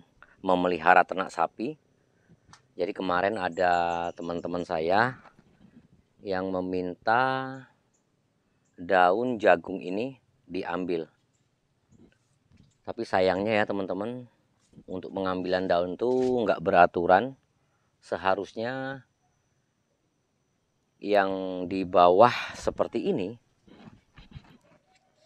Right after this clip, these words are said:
tepat di buah jagungnya ini, jangan diambil ya untuk daunnya. Bu-, eh, supaya nutrisi itu tetap terjaga dan tetap mengalir,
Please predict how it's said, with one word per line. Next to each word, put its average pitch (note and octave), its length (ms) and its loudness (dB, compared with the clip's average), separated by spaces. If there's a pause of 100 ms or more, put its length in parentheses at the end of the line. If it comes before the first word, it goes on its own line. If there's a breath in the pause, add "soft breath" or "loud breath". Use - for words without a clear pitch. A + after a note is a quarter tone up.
(1300)
tepat - 320 -4
di F2 760 -10 (1200)
buah F2+ 240 0
jagungnya F#2+ 480 2
ini, A#2+ 100 -4
jangan E2+ 300 -2
diambil F2+ 340 -2
ya D#2+ 220 0
untuk D#2 160 -10
daunnya. D#2 480 -6 (480)
Bu-, F2+ 160 -12
eh, G#2+ 240 2
supaya A2+ 480 6
nutrisi A2 560 -2
itu A#2 160 -2
tetap A2+ 240 0
terjaga F#2 800 0 (160)
dan G2 160 0
tetap - 320 -4
mengalir, F#2 640 0